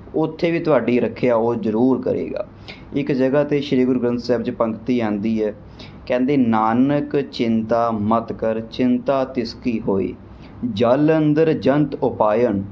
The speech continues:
ਤਿਨਾ ਵੀ ਰੋਜੀ ਦੇ।" ਅਰਥਾਤ ਕੀ ਕਹਿੰਦੇ, ਪਰਮਾਤਮਾ ਨੇ ਤੈਨੂੰ ਬਣਾਇਆ, ਜੇ ਬਾਬੇ ਨਾਨਕ ਨੇ ਤੈਨੂੰ ਬਣਾਇਆ, ਤੇ ਤੂੰ ਚਿੰਤਾ ਨਾ ਕਰ,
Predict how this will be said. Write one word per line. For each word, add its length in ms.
ਤਿਨਾ 280
ਵੀ 160
ਰੋਜੀ 400
ਦੇ।" 240
ਅਰਥਾਤ 640
ਕੀ 220
ਕਹਿੰਦੇ, 400
ਪਰਮਾਤਮਾ 680
ਨੇ 60
ਤੈਨੂੰ 360
ਬਣਾਇਆ, 500
ਜੇ 140
ਬਾਬੇ 360
ਨਾਨਕ 380
ਨੇ 120
ਤੈਨੂੰ 320
ਬਣਾਇਆ, 440
ਤੇ 180
ਤੂੰ 320
ਚਿੰਤਾ 400
ਨਾ 160
ਕਰ, 340